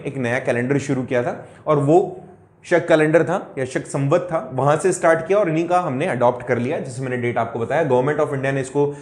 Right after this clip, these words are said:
एक्यूरेट माना कंपैरेटिवली उससे, और बारह, सॉरी, बाईस मार्च उन्नीस सौ सत्तावन को इन्होंने इसको अडॉप्ट किया ग्रेगोरियन, मतलब इंग्लिश कैलेंडर के साथ में। मेरे हिसाब से यहां तक तुम्हें कोई तकलीफ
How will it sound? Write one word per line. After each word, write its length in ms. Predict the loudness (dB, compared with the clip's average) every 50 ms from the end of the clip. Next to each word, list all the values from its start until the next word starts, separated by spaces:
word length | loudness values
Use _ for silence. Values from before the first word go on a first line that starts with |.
| -12 -2 0
एक्यूरेट 400 | 0 2 2 4 2 4 6 6
माना 260 | 4 4 4 2 0
कंपैरेटिवली 600 | 0 2 2 2 2 2 0 2 0 0 0 0
उससे, 280 | 0 0 0 0 0 0 0 -2 -10 -16 -12 0 4
और 200 | 6 6 6 4
बारह, 680 | 0 -2 2 2 4 4 4 4 4 2 0 0 -6 -8
सॉरी, 260 | -4 -2 -2 -2 -2
बाईस 360 | 0 0 0 0 0 -2 -4 -4
मार्च 460 | -2 0 2 2 0 0 -4 -6 -10 -16 -20 -20 -20 -20 _ _ -20 -12 -6
उन्नीस 320 | -4 -2 0 0 0 0 0
सौ 80 | 0
सत्तावन 520 | 0 0 0 2 4 4 4 4 2 0 -4
को 360 | -4 -4 -4 -4 -4 -8 -12 -20 -20 _ -6
इन्होंने 320 | -4 -2 0 0 0 0 -2 -4 -6 -8
इसको 200 | -6 0 2 2
अडॉप्ट 420 | 4 4 4 2 2 0 -2 -4
किया 120 | -2 0 0
ग्रेगोरियन, 560 | 0 0 0 2 2 4 4 4 2 0 -2
मतलब 240 | -4 -2 0 0 0
इंग्लिश 300 | 0 2 0 0 0 0
कैलेंडर 340 | -2 -2 -2 -2 -4 -4 -4
के 120 | -2 -2
साथ 360 | -2 -2 -4 -4 -6 -10 -14
में। 100 | -20 -20 -20 -20 _ _ _ _ _ _ _ _ _ -4
मेरे 160 | 0 0 0
हिसाब 220 | 0 0 -2 -4 -6
से 140 | -6 -8
यहां 220 | -8 -6 -4 -4 -4
तक 80 | -6
तुम्हें 240 | -6 -6 -6 -6 -6
कोई 120 | -6 -6 -6
तकलीफ 460 | -6 -8 -4 -2 -2 -2 -2 -4